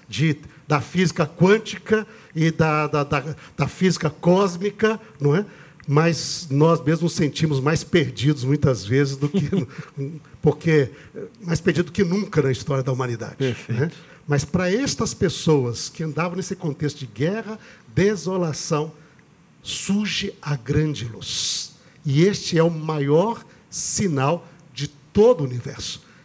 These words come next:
Speaker 1: E é sobre essa criança que o capítulo nove vai falar. Hein? Então, vai além.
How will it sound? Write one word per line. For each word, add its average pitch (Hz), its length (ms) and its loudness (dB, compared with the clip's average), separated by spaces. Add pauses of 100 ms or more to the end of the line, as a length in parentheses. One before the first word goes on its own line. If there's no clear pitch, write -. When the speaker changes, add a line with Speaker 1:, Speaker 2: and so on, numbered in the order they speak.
Speaker 1:
E 170 80 4
é 147 40 8
sobre 147 300 0
essa 170 220 0
criança 175 640 0 (180)
que - 80 -6
o 151 60 -2
capítulo 156 460 -4
nove 123 220 -4
vai 123 100 0
falar. 151 340 -6 (1160)
Hein? 143 180 -4 (260)
Então, 151 260 4
vai 196 240 4
além. 247 460 4